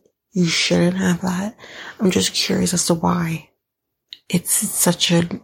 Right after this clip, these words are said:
important thing for you to have right now. It's not like, I mean, Mari was very, was pretty young too. I can't remember how old she was when they started dating. Twenty-six, twenty-seven.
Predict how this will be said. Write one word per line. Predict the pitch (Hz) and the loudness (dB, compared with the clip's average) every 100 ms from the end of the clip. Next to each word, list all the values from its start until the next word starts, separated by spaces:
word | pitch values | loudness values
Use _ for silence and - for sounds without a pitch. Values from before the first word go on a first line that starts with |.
| - | 0
important | 180 175 - - 190 180 - 175 175 | 2 2 -4 -4 0 0 2 2 2
thing | - 185 - 170 | 0 -2 -2 -2
for | 175 | 0
you | 165 160 | 0 2
to | |
have | 170 151 180 170 170 - - - - - _ - | 0 2 2 2 0 -4 -16 -20 -20 -20 _ -2
right | 165 165 160 208 - | 0 2 0 -2 -6
now. | 180 180 175 - - _ _ _ _ _ _ - | -6 -2 -4 -4 -16 _ _ _ _ _ _ -8
It's | 180 - 185 | -2 2 4
not | 175 170 180 190 | 4 4 2 2
like, | 175 175 175 - - - | 2 2 -2 -8 -12 0
I | |
mean, | 185 180 170 170 | 4 6 4 2
Mari | 180 170 175 180 | 2 2 4 2
was | 180 | 2
very, | - 170 170 - | 2 2 0 -4
was | - | -4
pretty | - 165 165 165 202 - _ _ | 0 2 2 2 -2 -8 _ _
young | 175 160 156 - _ | 0 2 -2 -8 _
too. | - - 160 180 - - - - - - _ _ - | -2 0 2 0 -4 -16 -20 -20 -20 -20 _ _ -6
I | |
can't | 175 208 190 | -4 -2 0
remember | 170 | 2
how | 165 151 | 2 -2
old | - - | -6 0
she | 175 | 0
was | 165 160 165 - - - - _ _ | 2 -2 -4 -6 -6 -8 -12 _ _
when | 180 165 | 2 2
they | 160 | 2
started | 160 160 | 2 2
dating. | 165 156 156 160 175 - _ _ _ _ _ _ _ _ _ _ _ _ _ _ - | 4 4 4 2 0 -4 _ _ _ _ _ _ _ _ _ _ _ _ _ _ -2
Twenty-six, | 185 170 - 190 - - | 0 2 0 -2 -2 -2
twenty-seven. | 185 180 190 208 208 | -2 0 -2 -2 -6